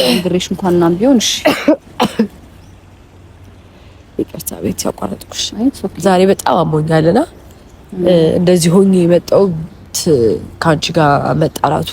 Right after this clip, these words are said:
Speaker 2: ምናምን ለእኔ በጣም ከብዶኝ ነው እና፣ እም፣ ምን ብዬ እንደምልሽ አላቅም፣ ከምን እንደምጀምርም አላቅም። ነገሮች ስህተት ናቸው፣ የፈጠርኳቸው ነገሮች በጣም ስህተት ናቸው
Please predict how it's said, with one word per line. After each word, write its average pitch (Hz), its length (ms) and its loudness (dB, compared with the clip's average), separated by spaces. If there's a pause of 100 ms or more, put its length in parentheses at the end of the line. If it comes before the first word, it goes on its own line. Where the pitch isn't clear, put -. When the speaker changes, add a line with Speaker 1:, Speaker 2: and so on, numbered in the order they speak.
Speaker 2:
ምናምን 175 380 0
ለእኔ 185 300 4
በጣም 170 240 0
ከብዶኝ 170 440 -2
ነው 175 120 -4 (1000)
እና፣ 180 120 -4 (1040)
እም፣ 175 520 6 (2250)
ምን 202 200 4
ብዬ 180 200 2
እንደምልሽ 196 520 2
አላቅም፣ 135 420 0 (300)
ከምን 185 260 2
እንደምጀምርም 175 640 2
አላቅም። 101 440 -2
ነገሮች 170 340 2
ስህተት 185 260 -2
ናቸው፣ 160 360 0 (580)
የፈጠርኳቸው 175 640 -2
ነገሮች 185 360 2
በጣም - 280 0
ስህተት 143 260 -4
ናቸው - 340 -6